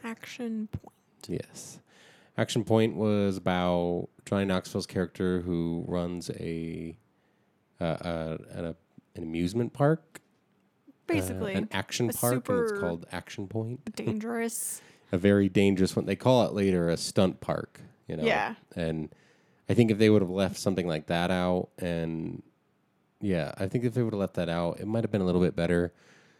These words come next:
Speaker 2: There was, there was just a few things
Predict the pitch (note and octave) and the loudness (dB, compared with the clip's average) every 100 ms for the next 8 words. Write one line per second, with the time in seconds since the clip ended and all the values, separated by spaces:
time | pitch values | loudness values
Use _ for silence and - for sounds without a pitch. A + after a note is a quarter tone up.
0 | _ _ A2+ G2+ G2+ F#2 - - _ _ | _ _ 6 8 6 4 -2 -12 _ _
1 | _ _ _ _ _ _ - G#2+ G#2+ C3 | _ _ _ _ _ _ 2 4 6 4
2 | A#2 - G#2+ F#2+ F#2+ F#2 F2+ F2+ - | 0 2 4 4 2 2 -2 -4 -12